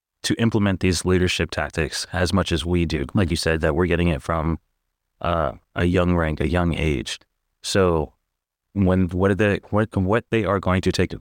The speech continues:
away from this class is gonna be totally different from what we take away from this class. Like, I feel like if we had, um, the E fives in your section or, um, your counterpart in your office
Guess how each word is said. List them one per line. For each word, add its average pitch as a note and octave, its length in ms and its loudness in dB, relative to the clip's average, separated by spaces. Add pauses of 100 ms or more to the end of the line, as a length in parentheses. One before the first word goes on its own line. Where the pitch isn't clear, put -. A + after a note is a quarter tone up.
(120)
away F2+ 280 2
from F#2+ 180 0
this E2+ 140 0
class - 380 -2
is E2 120 0
gonna F2+ 120 2
be E2 80 2
totally F2+ 380 0
different E2+ 320 -2
from F2 120 0
what D#2 120 2
we E2+ 100 2
take D#2 200 -2
away C#2+ 160 -2
from C#2 140 -4
this C2+ 140 -4
class. - 360 -6 (320)
Like, E2 120 -2
I G#2 120 -4
feel A2+ 280 0
like F2+ 340 0 (480)
if D2+ 120 -4
we G2+ 120 2
had, D#2 380 -2 (640)
um, F2 480 0 (100)
the F2 80 0
E F#2 160 4
fives F2+ 360 -2
in F#2 80 4
your F2 120 2
section E2 520 0
or, D#2 520 0 (400)
um, E2+ 540 0 (260)
your F#2 300 0
counterpart E2+ 560 -2
in E2+ 120 2
your F2 200 2
office D2+ 500 -2